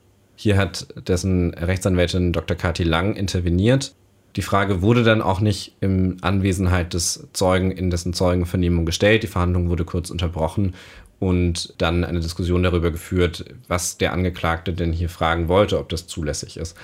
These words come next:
Dazu muss man sagen, auch der Angeklagte hat in einem solchen Verfahren das Recht, Fragen zu stellen. Das ergibt sich aus Paragraph zweihundertvierzig Absatz zwei der Strafprozessordnung.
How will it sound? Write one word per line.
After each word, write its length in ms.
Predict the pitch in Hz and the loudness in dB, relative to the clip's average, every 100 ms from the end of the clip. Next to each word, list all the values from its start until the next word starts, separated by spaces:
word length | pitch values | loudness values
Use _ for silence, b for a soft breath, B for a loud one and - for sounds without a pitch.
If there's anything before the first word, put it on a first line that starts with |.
| B B - | B B 0
Dazu 280 | 110 107 120 | 2 4 4
muss 160 | 110 | 4
man 160 | 113 104 | 4 4
sagen, 420 | 90 87 104 110 | 4 4 2 0
auch 300 | 80 127 131 | 2 4 4
der 180 | - 95 | 2 2
Angeklagte 720 | 90 117 117 104 95 92 95 | 4 2 2 0 0 0 0
hat 180 | 92 - | 0 -2
in 100 | 85 | -4
einem 200 | 78 87 | 0 2
solchen 360 | 87 92 107 | 4 4 2
Verfahren 600 | 92 90 - 82 85 87 85 | -2 -4 0 0 2 2 0
das 240 | 82 - | -4 -2
Recht, 280 | 85 - - | -2 -2 -14
Fragen 420 | - 85 107 131 | -2 0 2 0
zu 100 | 123 | 0
stellen. 240 | - 101 | 2 2
Das 140 | 98 87 | 2 0
ergibt 240 | 87 90 | -2 -4
sich 180 | 90 - | -4 -2
aus 200 | 80 - | -4 -2
Paragraph 420 | 92 85 82 82 | 0 0 0 -2
zweihundertvierzig 680 | - 82 82 82 92 - 82 | -2 -2 0 -2 -4 -4 -4
Absatz 260 | 67 85 82 | -4 -6 -6
zwei 180 | - 80 | -2 0
der 80 | |
Strafprozessordnung. 1200 | 82 - 80 - 87 92 - - 95 - 110 107 | 0 0 -2 -2 -2 0 -2 0 -2 0 0 0